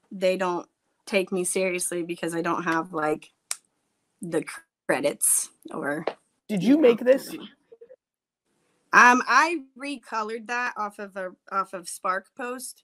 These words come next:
Speaker 1: So I have the full Adobe Creative Cloud. So I like to play on it and mess around with it all the time. That I actually just recolored,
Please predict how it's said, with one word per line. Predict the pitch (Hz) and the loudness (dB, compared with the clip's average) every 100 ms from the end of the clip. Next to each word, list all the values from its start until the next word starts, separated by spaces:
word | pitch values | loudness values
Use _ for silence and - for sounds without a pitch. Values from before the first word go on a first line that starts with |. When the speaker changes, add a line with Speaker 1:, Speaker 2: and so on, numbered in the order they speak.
| _ | _
Speaker 1:
So | 226 | -6
I | 202 240 | 0 2
have | 262 | 2
the | 240 247 | 0 -8
full | - 240 | -6 -4
Adobe | 233 214 214 214 208 - | -4 -6 -10 -10 -14 -10
Creative | 185 180 208 | -8 -6 -8
Cloud. | - 233 226 233 - _ _ _ | -4 0 2 0 -6 _ _ _
So | - - | -20 -8
I | 190 | -4
like | 185 185 | -4 -6
to | 180 | -8
play | 190 180 | -8 -6
on | 185 | -4
it | 196 | -6
and | 175 | -6
mess | 175 175 | -8 -8
around | 165 165 170 | -8 -6 -6
with | 175 | -6
it | 175 | -4
all | 175 | -4
the | 180 | -4
time. | 190 185 190 _ _ _ - | -6 -6 -8 _ _ _ -10
That | 180 214 247 254 | 6 8 8 6
I | 233 | -2
actually | 226 208 - 208 | -4 -6 -10 -14
just | 202 190 | -12 -14
recolored, | 196 214 - 185 208 220 233 | -12 -12 -10 -8 -4 -4 -4